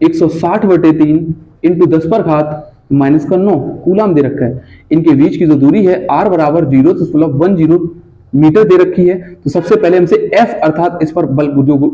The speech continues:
मान लगेगा वैद्युत बल का, वो पूछा गया है। पहले की तरह आपको पता है बल का फॉर्मूला यही वाला लगेगा। इस बार हम फॉर्मूले को ना लगाकर डायरेक्ट इस सवाल को सॉल्व करेंगे। एफ बराबर हो जाएगा नाइन into ten to power nine, आपको पता है क्यू वन और क्यू टू रहता है। क्यू वन का बेटा मान जो दे रखा है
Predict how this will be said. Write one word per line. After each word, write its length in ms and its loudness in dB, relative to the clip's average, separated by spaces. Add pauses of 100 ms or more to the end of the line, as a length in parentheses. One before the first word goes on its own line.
मान 260 2
लगेगा 320 0
वैद्युत 260 -2
बल 180 0
का, 140 -2 (320)
वो 60 0
पूछा 280 -2
गया 160 -2
है। 80 -8 (280)
पहले 180 2
की 120 -2
तरह 260 -2
आपको 220 -4
पता 220 -2
है 80 2
बल 140 0
का 120 -4
फॉर्मूला 360 0
यही 260 0
वाला 180 0
लगेगा। 440 0 (260)
इस 140 -2
बार 140 0
हम 100 -2
फॉर्मूले 360 -2
को 100 0
ना 120 2
लगाकर 300 -2
डायरेक्ट 440 -4
इस 120 -4
सवाल 200 -2
को 120 -2
सॉल्व 220 -2
करेंगे। 380 -2 (140)
एफ 140 0
बराबर 300 -2
हो 120 0
जाएगा 300 0 (540)
नाइन 420 2
into 280 0 (520)
ten 200 2
to 100 0
power 260 2
nine, 260 0 (340)
आपको 260 -2
पता 220 -2
है 120 -2
क्यू 220 0
वन 180 4
और 180 -2
क्यू 120 2
टू 120 0
रहता 280 -2
है। 80 -2
क्यू 180 2
वन 120 0
का 100 -2
बेटा 220 -2
मान 200 0
जो 80 2
दे 120 0
रखा 260 -4
है 220 -10